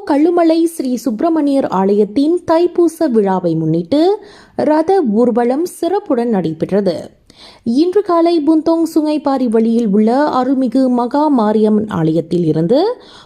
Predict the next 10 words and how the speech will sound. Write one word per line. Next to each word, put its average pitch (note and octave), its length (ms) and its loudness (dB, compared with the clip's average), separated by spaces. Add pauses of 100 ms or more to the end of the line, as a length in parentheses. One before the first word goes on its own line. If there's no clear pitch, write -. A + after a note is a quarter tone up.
முருகப்பெருமான் F4 960 0 (360)
பெரும் F4 380 2
திரளான D4+ 540 0
பக்தர்கள் G#3 580 -2
புடைசூழ A#3 640 0 (440)
குனோங் E4+ 380 2 (120)
சீரோ D4+ 300 2 (100)
கள்ளுமலை C#4 520 0
ஆலயத்தை G#3 640 0
வந்தடைந்தார். F#3 800 -2